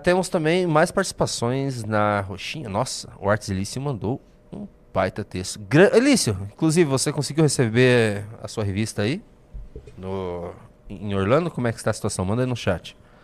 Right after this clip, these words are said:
Ele mandou cinquenta bits e falou: "Sei que esse tema não foi abordado hoje, mas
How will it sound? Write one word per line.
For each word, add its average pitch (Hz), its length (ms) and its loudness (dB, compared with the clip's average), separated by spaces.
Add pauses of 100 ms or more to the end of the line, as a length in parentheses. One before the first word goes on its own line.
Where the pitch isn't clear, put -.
(520)
Ele 120 140 2
mandou 143 460 8
cinquenta - 560 2
bits 123 380 0
e - 20 -4
falou: 92 400 -2 (680)
"Sei 196 220 4
que 214 160 0
esse 180 180 2
tema 151 300 4
não 139 140 4
foi 139 160 0
abordado 113 500 6
hoje, 147 220 4
mas 143 480 -2